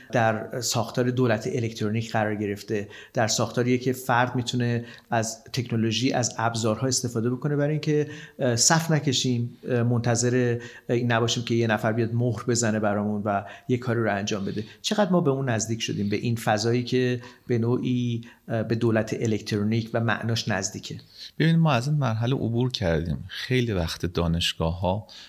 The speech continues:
Speaker 2: شاید من می‌تونم بگم بیش از پنج شش سال ما از این مرحله عبور کردیم.
Speaker 1: بله.
Speaker 2: یعنی حداقل در خصوص دانشگاه‌های دولتی من می‌تونم به صراحتاً عرض کنم که تمامی این مراحل داره الکترونیکی انجام می‌شه.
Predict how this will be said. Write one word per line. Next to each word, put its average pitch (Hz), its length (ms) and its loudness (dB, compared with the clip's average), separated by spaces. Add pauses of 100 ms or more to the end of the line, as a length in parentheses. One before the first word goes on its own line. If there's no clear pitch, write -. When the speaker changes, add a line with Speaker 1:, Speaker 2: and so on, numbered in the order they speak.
Speaker 2:
شاید 90 340 -2
من 95 120 0
می‌تونم 95 360 -2
بگم 98 240 0 (380)
بیش 127 300 -2
از 95 260 -2 (260)
پنج 92 300 0
شش - 380 0
سال 123 460 2
ما 92 160 0
از 87 140 -2
این 98 100 0
مرحله 87 340 0
عبور 101 320 -2
کردیم. 107 420 2
Speaker 1:
بله. 113 80 -4 (300)
Speaker 2:
یعنی 101 120 4
حداقل 104 500 0
در 101 220 2 (340)
خصوص 110 280 -2
دانشگاه‌های 90 800 0 (200)
دولتی 87 460 0
من 104 160 2
می‌تونم 98 280 0
به 92 60 -2
صراحتاً 90 680 0 (380)
عرض 107 280 2
کنم 85 300 -2
که 87 180 -4 (320)
تمامی 107 600 0
این 131 220 2
مراحل 107 400 0
داره 101 240 -2
الکترونیکی 85 640 0
انجام 80 360 2
می‌شه. - 320 -2